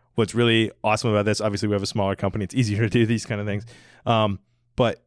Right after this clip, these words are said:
we are able to go month by month and report on each of these K P Is by individual and by department and do a health check on the business from a quantitative perspective. Um, so if you can get to that level of granularity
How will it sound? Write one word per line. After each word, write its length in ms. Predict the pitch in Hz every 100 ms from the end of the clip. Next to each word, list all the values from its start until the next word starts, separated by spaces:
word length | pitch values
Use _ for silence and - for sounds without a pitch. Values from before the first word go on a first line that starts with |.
| -
we 240 | 110 135
are 80 | 131
able 220 | 117 117
to 100 | 110
go 200 | 113 110
month 260 | 104 110 104
by 140 | 101
month 400 | 98 101 107 -
and 120 | 107
report 440 | 101 - 110 113 -
on 340 | 101 98 98
each 220 | 107 107
of 60 | 110
these 160 | 104 -
K 180 | 104
P 160 | 95 101
Is 420 | 98 98 95 95
by 260 | - 107 110
individual 580 | 110 110 104 101 104 101
and 140 | 101
by 160 | 95 98
department 560 | 98 - 101 117 170 - _ _
and 120 | -
do 100 | 107
a 40 | 98
health 260 | - 113
check 340 | - 113 104 - -
on 220 | 104 104
the 80 | 92
business 400 | 107 101 101 95
from 180 | 101
a 60 | 98
quantitative 560 | - 101 98 95 90 -
perspective. 580 | 90 - 92 - 175 - - _ _ -
Um, 300 | 101 92 92
so 160 | 110
if 160 | 95 92
you 60 |
can 160 | 104 101
get 240 | 101 143
to 100 | -
that 240 | 117 117 110
level 320 | 113 110 110
of 80 | 98
granularity 720 | 107 104 101 101 104 104 101